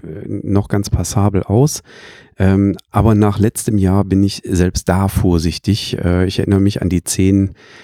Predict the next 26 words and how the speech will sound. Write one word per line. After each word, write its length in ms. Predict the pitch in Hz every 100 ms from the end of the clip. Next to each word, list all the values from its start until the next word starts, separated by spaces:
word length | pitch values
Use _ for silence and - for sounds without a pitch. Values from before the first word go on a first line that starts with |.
| - - _
Spiele 500 | 117 - - 104 107
letztes 400 | 95 98 - 98
Jahr, 160 | 101 95
die 120 | 90
nominiert 580 | 90 90 87 90 131 -
worden 480 | 107 104 107 104 -
sind 600 | 98 92 101 107 113 -
und, 440 | - 101 95 98 -
äh, 280 | - 92 90
auf 140 | 92
der 140 | - 98
Empfehlungsliste 840 | - 131 139 120 - 113 - 92
waren, 320 | 90 92 98
von 200 | 95 92
dem 180 | 90 98
ich 180 | 101 -
zum 180 | 95 85
Zeitpunkt, 840 | - 95 113 - 101 98 - - -
äh, 400 | 87 87 90 -
der 520 | 80 98 123 87 87
Nominierung 560 | 92 85 85 95 95 98
und 140 | 87
Empfehlung 500 | - - 101 98 101
exakt 480 | - - - - -
zwei 300 | - 80 92
kannte. 460 | - 104 127 160